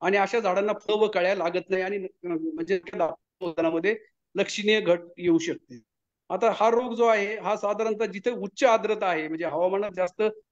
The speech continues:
ढगाळ, ढ-, ढगाळ हवामान जास्त काळ टिकून राहिलं, जास्त रिमझिम पाऊस आहे, अशा वेळेस आपल्याला वांज रोगाचा प्रादुर्भाव दिसून येतो. आता हे वाघ, वांज रोगाची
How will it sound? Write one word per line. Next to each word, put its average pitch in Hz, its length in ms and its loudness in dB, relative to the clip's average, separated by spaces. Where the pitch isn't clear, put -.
ढगाळ, 208 240 6
ढ-, 170 260 -8
ढगाळ 220 200 4
हवामान 196 340 2
जास्त 185 280 0
काळ 202 180 4
टिकून 185 320 0
राहिलं, 165 220 2
जास्त 175 300 -4
रिमझिम 202 340 4
पाऊस 170 300 2
आहे, 165 120 -4
अशा 170 360 -8
वेळेस 208 240 0
आपल्याला 175 400 0
वांज 165 200 2
रोगाचा 160 320 -2
प्रादुर्भाव 156 440 -2
दिसून 175 320 -6
येतो. 131 180 -12
आता 208 160 2
हे 185 60 0
वाघ, 202 240 4
वांज 202 260 4
रोगाची 208 580 0